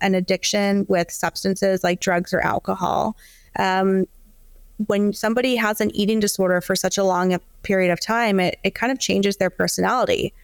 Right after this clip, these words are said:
They get kind of fo-, focused on this fix, right? They get focused on not eating, um, or eating a lot, and, and that erodes away at the relationship.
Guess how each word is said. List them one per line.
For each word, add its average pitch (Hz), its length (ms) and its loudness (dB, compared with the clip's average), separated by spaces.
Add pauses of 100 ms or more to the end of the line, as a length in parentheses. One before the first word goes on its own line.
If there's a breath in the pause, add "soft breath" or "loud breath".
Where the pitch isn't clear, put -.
(140 soft breath)
They 202 100 0
get 214 160 -2
kind 214 160 0
of 202 60 -4
fo-, 220 400 -2
focused 220 520 -2
on 180 160 2
this 175 200 0
fix, - 560 -4
right? 180 140 0
They 190 120 2
get 190 340 -2
focused 214 480 0
on 190 300 2
not 214 260 0
eating, 208 540 2 (380 loud breath)
um, 185 360 0
or 196 140 2
eating 185 300 2
a 175 80 2
lot, 233 580 0
and, 196 240 0
and 196 140 2
that 202 160 0
erodes 196 580 0
away 180 340 2
at 175 140 -2
the - 80 -2
relationship. - 800 0